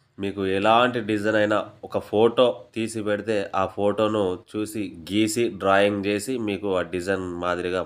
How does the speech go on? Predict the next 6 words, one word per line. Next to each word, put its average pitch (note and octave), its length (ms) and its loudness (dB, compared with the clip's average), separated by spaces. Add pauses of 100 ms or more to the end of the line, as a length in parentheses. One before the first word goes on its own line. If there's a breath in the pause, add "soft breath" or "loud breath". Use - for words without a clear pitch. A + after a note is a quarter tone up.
(120)
మలిచి E2 280 -8 (140)
ఇస్తాను. D2+ 340 -16 (600 loud breath)
అంత G2 180 -4 (480)
కళా A2 240 2 (160)
నైపుణ్యతం F#2+ 720 -4 (380)
నా E2 80 -10